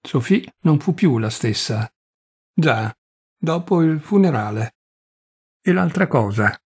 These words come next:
che avvenne lo stesso giorno. Da allora in poi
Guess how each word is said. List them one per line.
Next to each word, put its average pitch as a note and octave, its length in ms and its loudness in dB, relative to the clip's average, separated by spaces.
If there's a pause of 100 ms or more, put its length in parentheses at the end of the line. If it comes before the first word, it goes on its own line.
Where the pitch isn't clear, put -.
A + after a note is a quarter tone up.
che - 120 0
avvenne A#2+ 480 2
lo A2 140 -2
stesso A#2 340 -2
giorno. A2 520 0 (840)
Da G3+ 160 0
allora F#3+ 360 2
in E3+ 120 2
poi G2+ 400 -4